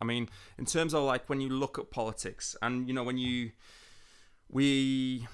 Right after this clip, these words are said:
you have a look around what's going around in the world at the minute, and many people are in despair. You know, I'm having a look, I'm reading news feeds and looking at comments, you know, in the bottom of, of news feeds, or people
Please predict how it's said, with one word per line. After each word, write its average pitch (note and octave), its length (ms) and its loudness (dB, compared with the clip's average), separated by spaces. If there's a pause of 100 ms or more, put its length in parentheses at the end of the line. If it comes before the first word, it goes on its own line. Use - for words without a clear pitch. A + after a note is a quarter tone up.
(200)
you C#3 140 0
have F#3 100 4
a F3+ 60 2
look F3 160 0
around C3+ 380 4
what's - 240 0
going B2+ 220 2
around A#2+ 220 2
in A2+ 60 -2
the A2 80 -2
world B2 380 0
at - 40 -8
the G2+ 80 -6
minute, G2 280 -2
and G2 120 -6
many B2 240 -4
people A#2 380 -6
are G#2 80 0
in G2+ 100 -4
despair. G#2 680 0
You F#2 140 -6
know, G2 80 -2
I'm G2+ 180 -2
having A#2+ 280 -4
a G#2+ 80 -2
look, A2 280 -6
I'm G#2+ 380 -4
reading A#2 380 0
news A2+ 360 -2
feeds G2+ 560 -4
and G2+ 380 -8
looking A2 260 -8
at C2+ 100 -14
comments, G#2 640 -4
you A2 80 -8
know, G2+ 180 -4
in G2 100 -6
the G2 40 -6
bottom G2+ 380 -4
of, F#2+ 420 -8
of G2 220 -6
news G#2+ 320 -4
feeds, G2+ 440 -6
or F#2+ 120 -6
people G2+ 680 -10